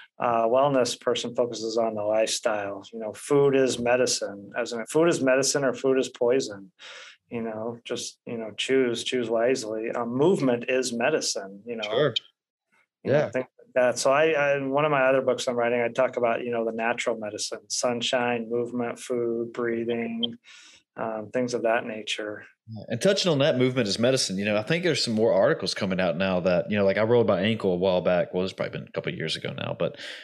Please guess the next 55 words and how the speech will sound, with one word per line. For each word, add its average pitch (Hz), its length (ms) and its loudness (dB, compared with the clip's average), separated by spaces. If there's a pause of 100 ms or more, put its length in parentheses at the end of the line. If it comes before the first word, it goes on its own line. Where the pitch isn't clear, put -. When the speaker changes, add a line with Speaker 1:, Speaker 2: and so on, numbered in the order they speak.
(180)
Speaker 2:
you 113 80 -4
know, 117 140 4
instead 131 280 4
of 117 80 4
actually 117 280 4
doing 110 240 4
a 101 40 2
whole, 113 220 4
what 104 140 2
is 90 80 -4
it, - 80 -4
Rice 104 580 0
methods 117 460 2
that, 98 240 0 (100)
um, 98 260 0
they 101 220 2
were 110 80 6
actually 110 260 2
saying 104 280 0
that, 90 240 2
you 101 80 -2
know, 90 100 2
actually 113 340 0
move 139 280 4
on 87 160 0
it 80 80 -4
a 80 40 -6
little 90 200 -2
bit 85 260 0
and, 87 240 -10 (100)
Speaker 1:
Yeah. 113 320 -2
Speaker 2:
you 104 80 -2
know, 104 60 -4
keep 123 140 0
the 104 80 0
blood 113 240 4
flowing. 123 280 2
Just 120 180 2
don't, 135 120 4
you 117 60 2
know, 113 100 4
just 120 240 2
don't 143 140 2
sit 139 240 4
around 123 320 2
for 107 160 0
two 117 200 2
weeks 117 300 2
with 104 140 -2
it 104 60 2
up 110 140 2
in 104 80 2
the 95 120 0
air. 110 320 2
That 92 260 0